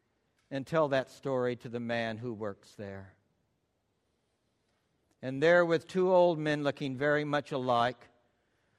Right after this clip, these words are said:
the lines of bitterness and resentment had etched deeply into their brow. And he told that story,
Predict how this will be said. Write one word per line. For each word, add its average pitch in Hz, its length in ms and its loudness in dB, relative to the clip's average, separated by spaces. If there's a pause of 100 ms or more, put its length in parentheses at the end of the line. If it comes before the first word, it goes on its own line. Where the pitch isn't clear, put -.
(140)
the 123 120 -4
lines 165 500 4
of 139 200 -4
bitterness 170 520 0
and 160 160 -4
resentment 151 680 -4
had 147 220 -4
etched 165 440 0
deeply 160 560 -2
into 156 320 -4
their 147 200 0
brow. 156 760 4 (2250)
And 131 100 -6
he 143 100 -2
told 165 340 2
that 160 220 4
story, 123 720 -2